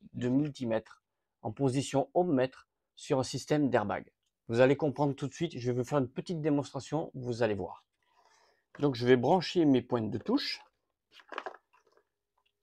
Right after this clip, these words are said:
Tac. Et tac. Voilà mes pointes de touche qui sont branchées. Ok, jusque-là, vous me suivez. Je vais mettre position home.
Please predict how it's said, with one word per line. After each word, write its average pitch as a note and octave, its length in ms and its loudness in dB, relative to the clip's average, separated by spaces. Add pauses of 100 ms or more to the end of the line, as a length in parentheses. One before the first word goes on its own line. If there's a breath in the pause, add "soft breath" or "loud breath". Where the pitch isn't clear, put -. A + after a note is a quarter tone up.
(280)
Tac. - 280 -6 (1000)
Et - 80 -18
tac. - 340 -6 (380 soft breath)
Voilà C#3+ 180 4
mes D3 140 4
pointes A#2+ 240 -2
de G#2 60 -10
touche - 360 -8 (180)
qui - 80 -20
sont C#3+ 140 -6
branchées. A#2 460 -10
Ok, C#3+ 240 0
jusque-là, F3+ 300 4
vous D#3 120 4
me D3 60 4
suivez. A2+ 340 -4 (600)
Je C3 120 4
vais D#3 100 8
mettre G3 220 4
position F#3 540 4 (140)
home. E3+ 280 8